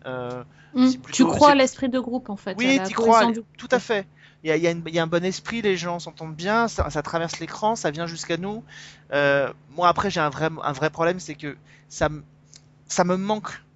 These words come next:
Speaker 1: de morceaux musicaux quand même. Euh, alors certes, il y en a, mais il y en a pour moi pas assez. Euh,
Speaker 2: Mm.
Speaker 1: et j'ai envie d'en voir. C'est un peu comme si on n'avait pas les moyens de mettre en scène des morceaux musicaux, alors on limite au maximum et on se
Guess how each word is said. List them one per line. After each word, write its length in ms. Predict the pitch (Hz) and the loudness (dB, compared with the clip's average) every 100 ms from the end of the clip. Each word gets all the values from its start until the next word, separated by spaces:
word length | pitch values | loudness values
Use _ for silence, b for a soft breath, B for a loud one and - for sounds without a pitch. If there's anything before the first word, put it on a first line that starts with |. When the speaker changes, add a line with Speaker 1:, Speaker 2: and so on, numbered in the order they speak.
| _ | _
Speaker 1:
de 80 | 147 | -14
morceaux 300 | 156 - 175 | -12 -10 -10
musicaux 340 | 160 156 170 | -10 -14 -12
quand 140 | 151 151 | -10 -6
même. 180 | 180 214 - _ _ b b b b 127 | -6 -8 -20 _ _ b b b b -4
Euh, 460 | 127 127 131 127 | -2 0 0 0
alors 160 | 131 127 | 0 0
certes, 260 | 202 170 | -2 -2
il 40 | 170 | -2
y 20 | |
en 100 | 160 | 0
a, 220 | 170 165 139 | 0 0 -6
mais 100 | 131 | -6
il 20 | |
y 40 | |
en 60 | 127 | -4
a 60 | |
pour 200 | 127 - 156 | -6 -8 -14
moi 180 | 160 160 | -4 -2
pas 140 | 151 | 0
assez. 300 | 139 - 185 - _ _ b b b - | -2 -2 -8 -10 _ _ b b b -4
Euh, 800 | 123 123 120 120 123 120 123 117 | 0 2 2 0 -2 -2 -2 -4
Speaker 2:
Mm. 40 | - | -6
Speaker 1:
et 280 | 143 135 135 | -4 -2 -2
j'ai 120 | 127 | -2
envie 180 | 139 156 | -6 -2
d'en 140 | 165 | -4
voir. 260 | 165 202 160 | 4 4 4
C'est 120 | - | -2
un 40 | 160 | -6
peu 120 | 247 | -2
comme 140 | 220 | -2
si 120 | 185 247 | 0 0
on 60 | |
n'avait 100 | 160 | 0
pas 180 | 143 214 | 2 2
les 100 | 202 | 2
moyens 500 | 180 185 196 196 185 - b b b _ - | -2 -2 -2 -2 -6 -10 b b b _ -14
de 80 | |
mettre 240 | 143 165 180 | -6 -4 -4
en 40 | |
scène 200 | 170 196 | -4 -4
des 60 | 175 | -4
morceaux 260 | 143 - 160 | -6 -8 -8
musicaux, 380 | 147 151 214 214 | -8 -8 -2 0
alors 160 | 160 | 0
on 40 | 139 | -2
limite 800 | 147 151 180 190 202 208 - - | -4 -2 -2 -2 -4 -8 -10 -12
au 60 | 143 | -8
maximum 500 | 147 - 185 214 202 | -8 -8 -4 -2 -2
et 60 | |
on 60 | 151 | -6
se 100 | - | -8